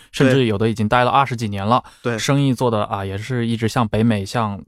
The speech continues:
Speaker 1: 拉美出口，
Speaker 2: 嗯。
Speaker 1: 但其实他们并没有我们所说的那种，就是类似于像郭台铭式的这种眼光。
Speaker 2: 对。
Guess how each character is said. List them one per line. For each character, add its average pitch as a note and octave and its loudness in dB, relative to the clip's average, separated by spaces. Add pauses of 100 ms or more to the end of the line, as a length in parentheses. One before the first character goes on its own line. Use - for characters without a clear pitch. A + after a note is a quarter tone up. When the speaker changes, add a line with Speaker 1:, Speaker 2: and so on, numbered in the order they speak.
(140)
Speaker 1:
拉 A#2+ 2
美 G#2+ -2
出 - -8
口， - -10 (120)
Speaker 2:
嗯。 C#3+ 0
Speaker 1:
但 D3+ 6
其 - -6
实 G2+ -6 (380)
他 - -2
们 C#3+ 0
并 F#3 2
没 G2 0
有 C#3+ 0 (460)
我 G#2 0
们 A2 2
所 G#2 0
说 - -6
的 A2+ -2
那 A2 0
种， G2+ -6
就 A2 -4
是 A2 0
类 A2+ 0
似 - -8
于 - -8
像 A2+ -6
郭 D#3+ 2
台 D3 0
铭 B2+ 2
式 - -8
的 C#3+ -2
这 A#2 -4
种 G#2+ 2
眼 A2 -6
光。 - -12 (120)
Speaker 2:
对。 C3 2